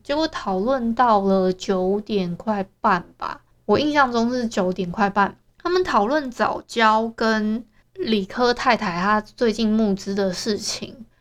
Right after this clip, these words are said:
就是这个跟我们台湾的朋友比较有关系，所以我就跟你们分享说，诶，在，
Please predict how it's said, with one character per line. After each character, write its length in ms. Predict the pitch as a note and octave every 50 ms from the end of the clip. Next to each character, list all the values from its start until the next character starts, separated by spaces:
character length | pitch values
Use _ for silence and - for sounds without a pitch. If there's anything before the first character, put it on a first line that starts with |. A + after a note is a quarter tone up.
| _
就 120 | _ - C4+
是 80 | D4 D#4
这 160 | D4+ F4 E4+
个 120 | D#4+ C#4 A#3+
跟 320 | B3 - C4 C4 C4 C4 C4
我 120 | A#3+ G#3
们 240 | F#3 F3+ F3+ G3 G3+
台 300 | F#3+ - - G3+ G3 G3
湾 360 | G3 G#3 G#3+ G#3+ A3 A3 A3+
的 160 | A3 G#3 G3 F#3
朋 260 | - - - F3+ F3+
友 160 | F#3+ F#3+ F#3+
比 100 | F#3+ G3+
较 200 | F#3+ G3+ G3 F#3
有 60 | F3+ F3+
关 280 | - F3+ F#3 F#3+ F#3+
系， 160 | F#3+ - G3+
所 140 | G3 G#3+ G#3+
以 20 | G3+
我 140 | F#3+ F#3
就 100 | F#3+ G#3+
跟 160 | A3+ - A3 A3
你 80 | A3+
们 140 | G#3 F#3 F#3+
分 260 | F#3 - G#3+ G#3 A3
享 240 | A3+ A#3 - - A3+
说， 340 | G3+ - - G#3 G3 G3 G#3
诶， 460 | G#3 - G#3 G3+ G3+ G#3 G#3 G3+ G3+ - -
在， 320 | - B3+ A#3 G#3 G3 G3+